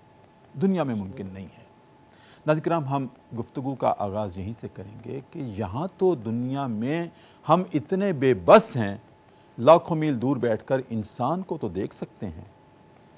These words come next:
अल्लाह की ज़ात को नहीं देख सकते, तो जन्नत में ये इंसान के अंदर वस्फ़ और सलाहियत कैसे आएगी,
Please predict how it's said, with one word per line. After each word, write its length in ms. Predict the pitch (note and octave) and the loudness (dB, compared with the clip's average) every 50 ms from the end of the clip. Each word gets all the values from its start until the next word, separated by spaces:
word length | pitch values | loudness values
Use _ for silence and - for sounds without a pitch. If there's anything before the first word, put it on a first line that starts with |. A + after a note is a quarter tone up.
| - - - - - - | -20 -20 -20 -20 -14 -8
अल्लाह 300 | B2 A2 G#2 A#2+ D3+ D#3+ | -4 -2 0 0 -2 -2
की 120 | D#3 - D3 | -2 -6 -6
ज़ात 200 | G2 A2 G2+ G#2 - - | -2 -2 -2 -2 -2 -4
को 60 | A#2 | -6
नहीं 200 | G#2 G2+ A2 B2+ | -6 -4 -6 -4
देख 160 | G#2 G2 F#2+ - | -6 -6 -8 -8
सकते, 340 | - - - - - D3 | -12 -18 -18 -12 -12 -10
तो 100 | C#3+ D#3+ B2 | -10 -10 -10
जन्नत 420 | F#2 F2 G#2 G2+ A2+ C3+ D#3 D#3 - - | -10 -8 -8 -6 -6 -6 -8 -10 -10 -10
में 160 | A#2+ A2 A#2 C3 - - - - - - - - - - - | -10 -10 -10 -12 -16 -20 -20 -20 -20 -20 -20 -20 -20 -14 -10
ये 260 | C#3+ A#2+ A2 C#3 F#3 G3+ | -10 -6 0 2 2 2
इंसान 540 | G3 E3 C#3+ B2 - - C3+ C3 D3+ D#3 - - | 2 -2 -6 -6 -4 -2 0 0 0 -2 -4 -6
के 60 | C#3 | -6
अंदर 240 | C3+ C#3 C3+ D#3+ C#3 G2 E2 E2 | -6 -2 -2 -2 -2 -2 -2 4
वस्फ़ 340 | - F#3+ G3 - - - D#3+ | 4 4 4 4 -2 -4 -4
और 80 | D3+ A#2+ | -4 -4
सलाहियत 520 | - - G2 G2 G2 G2 B2 E3+ F#3 - - - - | -4 -2 -2 -2 -2 -2 -4 -6 -8 -8 -10 -14 -8
कैसे 320 | - - D#3+ - - G#3 F#3+ | -6 -6 -6 -2 0 0 2
आएगी, 400 | - G#2 G2 F2+ E2+ E2+ F2+ | 2 0 -2 -4 -6 -10 -14